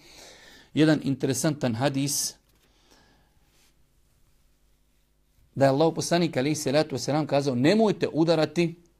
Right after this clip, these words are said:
svoje supruge.” Ovdje je došlo Allahove robinje, ali se odnosi: „Nemojte udarati svoje žene.” Pa kaže Omer, radijallahu ta'ala anhu, došao je, došao Allahom poslaniku, ali se kazao: „Žene su sada postale neposlušne svojim muževima.” Allahov poslanik na početku kaže:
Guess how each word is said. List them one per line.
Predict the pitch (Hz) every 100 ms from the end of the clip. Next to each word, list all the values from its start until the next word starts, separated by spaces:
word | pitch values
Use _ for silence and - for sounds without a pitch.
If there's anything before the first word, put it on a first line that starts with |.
| _ _ _
svoje | - 139 139
supruge.” | 135 139 - 107 104
Ovdje | - 175 147
je | 123
došlo | 160 147
Allahove | 123 143 147 120
robinje, | 139 165 160
ali | 143
se | - 139
odnosi: | 151 143 143
„Nemojte | 127 147 143 120
udarati | 127 135 127
svoje | 120 - 123
žene.” | 110 117 101 - _ _ - - - -
Pa | 120
kaže | - 202 196 165
Omer, | 147 175 156
radijallahu | 123 117 110 139 147 113
ta'ala | 131 139
anhu, | 147 139
došao | 131 143 - 143
je, | 143 - - - - - -
došao | 127 123 143 123
Allahom | 120 139 131
poslaniku, | 117 110 117 139
ali | 123 139
se | 139 139 120
kazao: | 127 131 127 151 -
„Žene | 117 147 185 170
su | 170
sada | 156 170 156 127
postale | 156 165 - 143 127
neposlušne | 156 160 143 139 139
svojim | - 143 127
muževima.” | 117 110 104 110
Allahov | 135 214
poslanik | 208 175 202
na | 151
početku | 156 - 190 185
kaže: | 190 175 180